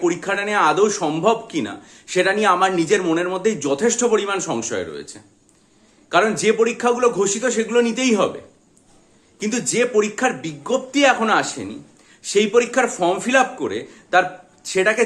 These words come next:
জানুয়ারি ফেব্রুয়ারি মাসে কন্ডাক্ট করা কতটা পসিবল হবে এত গুরুত্বপূর্ণ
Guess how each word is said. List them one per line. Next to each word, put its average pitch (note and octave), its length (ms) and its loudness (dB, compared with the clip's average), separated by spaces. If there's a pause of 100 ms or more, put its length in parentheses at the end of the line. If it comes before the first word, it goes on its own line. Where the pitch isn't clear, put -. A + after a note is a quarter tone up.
জানুয়ারি F#3+ 420 2
ফেব্রুয়ারি G#3+ 380 2
মাসে A3 140 0 (140)
কন্ডাক্ট F3+ 400 0 (120)
করা G#2+ 180 0 (400)
কতটা G#3 260 2 (120)
পসিবল A3+ 440 0
হবে D3 160 0 (100)
এত F3+ 80 -2 (120)
গুরুত্বপূর্ণ G#3+ 500 -2